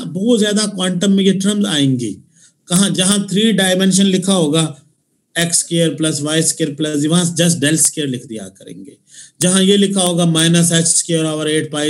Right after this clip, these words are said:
square M del square plus P, वहाँ just H लिख दिया करेंगे।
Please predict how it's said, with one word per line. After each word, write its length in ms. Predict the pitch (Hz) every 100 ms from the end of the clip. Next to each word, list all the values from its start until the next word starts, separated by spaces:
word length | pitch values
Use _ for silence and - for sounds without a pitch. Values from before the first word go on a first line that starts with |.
| 139
square 220 | - 180 147
M 80 | 147 139
del 160 | 143 139
square 200 | 160 139
plus 240 | 160 143 -
P, 120 | 165 170 170 - -
वहाँ 140 | 160 143
just 260 | 170 170 170 185
H 140 | 208
लिख 200 | 151 139
दिया 240 | 117 117 110
करेंगे। 600 | - 127 - - -